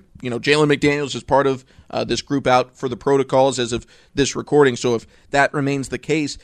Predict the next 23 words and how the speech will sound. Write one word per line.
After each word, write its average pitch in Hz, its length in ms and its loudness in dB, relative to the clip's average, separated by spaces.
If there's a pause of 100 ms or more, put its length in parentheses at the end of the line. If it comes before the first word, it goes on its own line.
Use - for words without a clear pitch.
(180)
you, 131 200 -16
you 131 100 -6
basically 151 540 -4
lost 131 440 -2
all 139 260 0
of 135 120 2
your 123 380 -2
bench 156 360 -4
players, 117 640 -8
with 143 160 -2
the 143 80 0
exception 131 360 -2
of 117 80 -10
Cody 147 240 2
Martin, 139 320 -2
who 127 260 0 (420)
came 135 180 0
back 127 200 2
to - 60 -16
practice, 123 400 0
so 117 80 0
we 120 120 2
presume 123 540 0